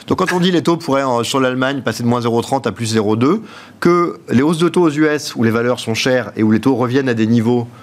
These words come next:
qui sont plus utilisés pour les modèles, euh, euh, au jour le jour,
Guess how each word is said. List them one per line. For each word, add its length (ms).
qui 120
sont 140
plus 220
utilisés 440
pour 140
les 80
modèles, 400
euh, 320
euh, 140
au 80
jour 160
le 80
jour, 340